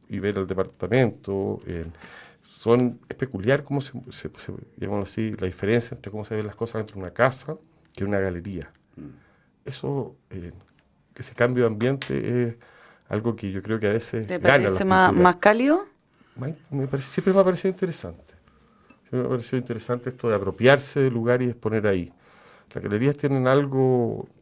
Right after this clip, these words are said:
Speaker 1: que también es, es valioso, pero algo repetitivo para los que vamos a verla. En esto hay una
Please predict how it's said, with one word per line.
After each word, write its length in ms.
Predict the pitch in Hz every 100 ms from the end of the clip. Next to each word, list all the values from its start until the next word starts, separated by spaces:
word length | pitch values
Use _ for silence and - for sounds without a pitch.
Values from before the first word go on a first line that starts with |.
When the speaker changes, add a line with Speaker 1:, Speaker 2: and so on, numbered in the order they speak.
| _
Speaker 1:
que 80 | -
también 320 | - 87 98
es, 220 | 90 90
es 100 | 90
valioso, 760 | 90 98 139 127 - 98 127 - _ _ - _ _ _ _
pero 100 | 107
algo 120 | 120 135
repetitivo 580 | 120 98 87 151 151
para 140 | 143 123
los 80 | 117
que 120 | 113
vamos 300 | 110 117 98
a 20 |
verla. 320 | 90 - - - _ _ _ _ _ _ _ _ _ _ _ -
En 100 | 101
esto 280 | 107 - 113
hay 120 | 113
una 460 | 110 110 98 92